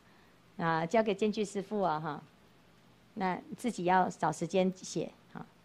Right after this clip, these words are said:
不要去抄别人的，自己做，啊，自己做哈。那抄师父的没有用哈，因为抄师父的最后还是没有变成自己的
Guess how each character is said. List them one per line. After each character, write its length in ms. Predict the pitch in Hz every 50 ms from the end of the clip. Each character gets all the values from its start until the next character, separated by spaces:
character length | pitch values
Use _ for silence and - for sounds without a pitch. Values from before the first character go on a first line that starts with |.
| - - - - - _ _ _
不 60 | - 247
要 80 | 269
去 140 | 285 311 311
抄 180 | - - 247 247
别 260 | 226 214 196 185 185
人 180 | 175 160 151
的， 120 | 156 160 156
自 140 | 156 - 226
己 180 | 202 165 131
做， 360 | 117 - - 180 156 131 160 160 - _ _ - _ _ - - - -
啊， 140 | - 156 156
自 140 | - 190
己 120 | 180 175 156
做 220 | 147 - 175 160 -
哈。 220 | - 156 - 254 - - - - - -
那 80 | - 226
抄 200 | - 269 269 262
师 180 | 262 277 277
父 140 | 240 269 269
的 160 | 226 208 185
没 140 | 180 180 190
有 100 | 180 156
用 320 | 151 165 185 175 151 -
哈， 220 | - - - 104 - - - - - - - - - - - - - _ - _ _ _ - - _ _ _ _ - - -
因 80 | 175
为 60 | 180 180
抄 140 | - 208
师 180 | 208 208 - 240
父 140 | 196 233 226
的 120 | 190 180
最 260 | 170 - 208 202 196
后 180 | 196 202 180 160
还 180 | 147 160 - 151
是 300 | - - 185 170 151 - - - - - - - - - - _ - -
没 180 | - 175 175 190
有 160 | 196 170 139
变 260 | 123 - 214 202 185
成 180 | 180 - 156 151
自 140 | - - 180
己 180 | 160 - 143
的 160 | - - -